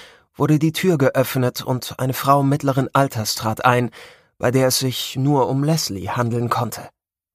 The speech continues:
Ihre hellbraunen Haare waren zu einem akkuraten Dutt frisiert und sie hielt ein Kaffeetablett in den Händen, das sie zwischen uns auf dem Tisch abstellte. Ich dankte ihr mit einem Nicken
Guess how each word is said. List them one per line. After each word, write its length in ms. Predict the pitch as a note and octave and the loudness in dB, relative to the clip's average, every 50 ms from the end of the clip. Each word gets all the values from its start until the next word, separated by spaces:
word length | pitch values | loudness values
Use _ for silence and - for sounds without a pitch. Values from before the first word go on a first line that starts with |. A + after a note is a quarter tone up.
| _ _ _ - - - _ _ _ _ _ _ | _ _ _ -20 -20 -20 _ _ _ _ _ _
Ihre 160 | - A2 G2 | -10 -8 -6
hellbraunen 840 | F2+ - B2 B2 A#2+ A#2 - B2 A#2+ B2 B2 B2 B2 A#2+ A#2 G#2 B2 | -6 -2 0 0 0 2 0 0 2 2 2 2 0 0 -2 2 4
Haare 400 | B2+ B2 A#2+ A#2+ B2 C#3 B2 B2+ | 4 4 4 2 0 -2 2 2
waren 260 | B2+ B2+ B2 C3 B2+ | 0 0 0 -2 -2
zu 140 | - - B2 | -2 -2 -2
einem 220 | G#2 C3+ C3+ B2+ | -2 -2 -2 -2
akkuraten 680 | - B2+ - - D3 B2+ B2+ B2 A#2 - - C#3 B2+ - | -2 -2 0 0 0 2 2 2 2 2 0 -2 0 2
Dutt 220 | D#3 D3+ D3+ - | 0 0 0 -2
frisiert 720 | - - - - A#2+ A2 G#2 G#2+ B2 B2 B2 B2 - - - - - - - - - | -8 -8 -8 -6 -4 -4 -2 0 0 0 0 0 -2 -6 -12 -16 -18 -20 -20 -20 -2
und 180 | _ D3+ C#3 | _ 2 2
sie 120 | - D3+ D3 | 2 0 0
hielt 280 | - F3+ F#3 G3 - | 0 -2 -2 -2 -2
ein 200 | - D3+ D3+ D3+ | -2 -2 -2 -2
Kaffeetablett 760 | - - E3 F3 - - A#2+ - A2+ A2+ A#2 A#2+ A#2+ A#2+ - | -2 -2 -2 -2 0 -2 -4 -2 -2 0 2 2 0 0 -2
in 160 | - - A#2+ | -6 -4 -2
den 160 | A2+ A#2 A#2 A#2+ | -2 0 0 0
Händen, 440 | A#2+ C3+ C3+ C3 - D3 C#3 B2 - - - - - _ _ _ | 0 0 0 0 2 2 2 2 0 -6 -18 -20 -20 _ _ _
das 160 | - - - | -8 -4 -2
sie 120 | - C#3 - | -2 -2 -2
zwischen 400 | - - D#3 D3+ - - C#3+ C#3 | 0 2 2 2 2 2 0 0
uns 240 | C#3+ D3+ D3+ - | 0 0 -2 -2
auf 160 | - D3 D3+ - | -4 -6 -4 -2
dem 200 | E3+ D#3+ D#3 - | -4 -4 -4 0
Tisch 360 | - D3 A#2+ - - - - | 0 2 2 2 -2 -4 -6
abstellte. 680 | G#2 A2+ - - - - - A2 G2+ G2+ - - - - - _ _ _ _ _ _ _ _ _ - - - - _ _ _ _ _ _ | -6 -6 -6 -4 -6 -4 -4 -4 -4 -4 -8 -12 -14 -16 -20 _ _ _ _ _ _ _ _ _ -20 -20 -20 -20 _ _ _ _ _ _
Ich 160 | - D#3+ - | -8 -8 0
dankte 300 | - F#3+ F3+ F3 D#3 - | 2 2 2 2 0 -2
ihr 160 | A2 F2 A#2 A#2 | -2 0 0 0
mit 160 | A#2 A2+ - | 0 0 0
einem 220 | - B2+ B2+ B2+ | 0 2 4 4
Nicken 340 | C#3 D3+ D3+ - D3+ C#3 C3 | 4 2 2 2 2 2 2